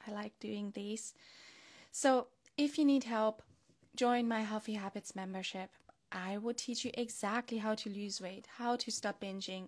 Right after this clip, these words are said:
I'm going to be by your side. You will learn how to resist your urges. You learn how to build those habits so you can lose the weight and keep it off and finally lose the ten, twenty, thirty,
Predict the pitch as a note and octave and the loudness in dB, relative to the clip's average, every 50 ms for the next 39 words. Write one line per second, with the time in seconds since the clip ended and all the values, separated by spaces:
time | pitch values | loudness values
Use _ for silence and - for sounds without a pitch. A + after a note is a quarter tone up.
0 | - - A3 G#3+ A3 A3 A3 - - G#3 A3 G#3+ - - - A3 A3 A3 A3 G#3+ | -8 -6 -4 -4 -2 -4 -4 -4 -6 -6 -6 -6 -4 -2 0 0 2 0 0 -2
1 | G#3+ - - - G3 F#3 F#3 F#3 F#3+ F#3 - _ _ - - - - - - - | -4 -4 -6 -6 -6 -6 -4 -6 -6 -8 -10 _ _ -20 -20 -20 -20 -20 -20 -20
2 | - - - - - - - - _ _ - B3+ B3+ B3 A#3 A#3 A#3+ A#3+ B3 A3 | -20 -20 -20 -20 -20 -20 -20 -20 _ _ 2 4 4 6 6 6 4 4 4 4
3 | A3+ A3 - A3 G#3+ G#3 G3+ F#3+ F#3 F#3 F3+ - - G3+ F#3 F#3+ F#3+ F3 F3 E3 | 2 0 0 0 -2 -2 -2 -2 -2 -4 -4 -4 -4 -6 -4 -4 -4 -4 -4 -6
4 | E3+ - F#3 F#3+ - - A3 A3 A3+ A3+ A3+ A#3 A#3 A#3+ A#3+ A3+ - B3+ B3 A#3+ | -6 -8 -8 -8 -8 -4 -2 0 0 2 2 2 2 0 0 0 -2 -2 -2 -2
5 | - B3 G3+ A3 A#3+ B3 B3 B3 - A3 A3+ A3+ A3 - - - - - - G#3 | -2 -4 -2 0 0 0 0 0 -2 -4 -4 -4 -4 -6 -8 -8 -8 -6 -4 -2
6 | A#3 B3+ - A3 G3 - - - G#3+ G#3 G#3+ A3 A3 - - A#3+ A3+ A3 A3 G#3+ | -2 -2 -4 -6 -8 -8 -8 -8 -6 -6 -6 -8 -8 -10 -8 -6 -6 -4 -4 -4
7 | G#3 G#3+ A3 C#4+ E4+ F#4+ G4 - - C4+ A#3 G#3+ G3+ - - _ - - C#4+ D4+ | -2 2 4 4 4 4 2 -2 -2 -2 0 0 -2 -4 -6 _ -12 -8 -4 -4
8 | E4 D#4 D4+ - - - - _ - - - C4+ C4 C4+ C#4 _ - B3 A#3+ A#3+ | -2 -2 -4 -4 -8 -14 -20 _ -14 -8 -6 -4 -4 -4 -6 _ -6 -6 -6 -6
9 | - - - _ _ - A3+ A#3+ C4 A#3+ G#3+ - - - - _ - B3 B3 A#3+ | -8 -12 -20 _ _ -6 -4 -2 -2 -2 -4 -6 -12 -20 -20 _ -8 -6 -6 -6
10 | A#3 - _ _ - - - - - A3+ A#3 B3+ C4 C4+ C4 B3+ B3 B3 A#3+ A#3 | -6 -8 _ _ -20 -20 -12 -6 -2 0 0 2 2 2 2 4 2 2 2 2
11 | A3+ A#3+ B3 B3+ B3+ - - - A3+ A#3 - - B3 A#3+ A#3 A3+ A3 - - - | 2 2 2 2 0 -2 -2 -4 -4 -2 0 0 0 2 0 0 -2 -2 0 0
12 | A3+ A#3 A#3+ - - A3 - - - G#3+ A3+ A#3 A#3 A3+ A3 | 0 0 0 -2 -4 -6 -4 0 0 2 2 4 2 2 0